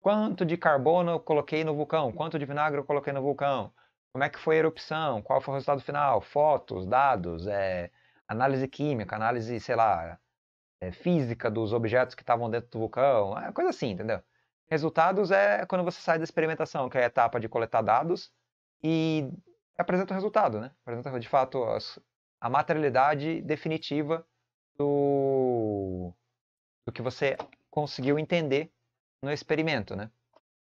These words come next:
Que você conseguiu, é, desenvolver através do experimento. E aí tem essas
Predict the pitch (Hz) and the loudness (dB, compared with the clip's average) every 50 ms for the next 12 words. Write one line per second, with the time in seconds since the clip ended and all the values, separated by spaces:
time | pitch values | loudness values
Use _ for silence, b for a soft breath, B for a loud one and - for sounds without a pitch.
0 | _ - 110 113 - - - 120 113 - 120 117 123 127 123 123 120 117 113 110 | _ -12 -10 -10 -10 -10 -10 -10 -10 -8 -6 -2 -2 -2 0 0 2 2 4 4
1 | 110 110 107 104 104 101 101 98 95 101 131 143 143 160 160 156 143 117 120 131 | 4 4 4 2 2 2 0 0 0 0 0 2 2 0 0 0 2 2 2 2
2 | 135 135 139 131 117 120 120 117 - - 127 131 131 120 95 90 - - - _ | 2 2 0 0 0 0 -2 -4 -4 -4 -2 -2 -2 -2 -4 -6 -8 -12 -18 _
3 | _ _ _ _ _ _ _ _ _ - - 101 107 120 120 - 165 165 180 180 | _ _ _ _ _ _ _ _ _ -2 0 0 0 0 0 -4 -4 -4 -4 -8
4 | - - - - - | -8 -12 -18 -18 -20